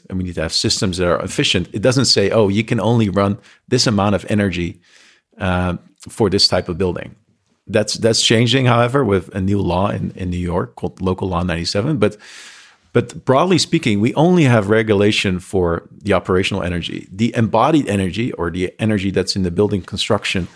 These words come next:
that has been completely neglected. And maybe because it's been so complicated, uh, because, you know, architects are trained to use concrete and steel and glass, uh, even though we probably shouldn't, because these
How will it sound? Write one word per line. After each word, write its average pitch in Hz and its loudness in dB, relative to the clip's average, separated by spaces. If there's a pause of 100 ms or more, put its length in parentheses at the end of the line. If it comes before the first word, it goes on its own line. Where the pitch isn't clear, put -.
(540)
that 127 -2
has 113 0
been 113 2
completely 190 0
neglected. 113 0 (180)
And 107 0
maybe 117 2
because 104 0
it's 101 -6
been 107 0
so 104 2
complicated, 110 -2 (800)
uh, 90 -2
because, - -2 (220)
you 113 -4
know, 101 0
architects 120 0
are 90 4
trained 131 2
to 113 2
use 107 2
concrete 110 2
and 90 -2
steel 104 4
and 92 -2
glass, 92 0 (140)
uh, 92 -6
even 113 0
though 104 4
we 104 2
probably 123 0
shouldn't, 110 0 (560)
because 110 0
these 117 2